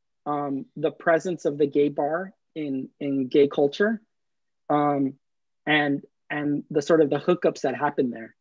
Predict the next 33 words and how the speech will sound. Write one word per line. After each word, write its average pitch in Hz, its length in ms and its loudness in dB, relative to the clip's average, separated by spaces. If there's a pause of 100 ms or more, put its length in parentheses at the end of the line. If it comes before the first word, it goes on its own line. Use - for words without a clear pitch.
(240)
right? 135 280 -4
It's 143 120 -4
a 190 60 8
really 180 420 6
good 147 220 0
book. - 340 0 (840)
And, 139 280 -2
um, 139 240 -4
he's 147 160 -4
a 170 60 -2
fantastic 139 640 -6
writer. 123 440 -8 (600)
So 156 240 4
it, 160 260 2
it 170 80 4
was 160 120 2
nice. 165 260 2
And 165 80 -2
they 151 60 2
asked 143 200 0
me 170 80 -4
for, 143 340 -6
to, 143 200 -4
I 143 80 -2
blurbed 151 320 0
the 160 60 -6
book 147 360 -2
'cause 139 140 -6
he 156 80 -2
really 147 240 2
liked 139 280 0
my 135 160 0
book. 139 360 -2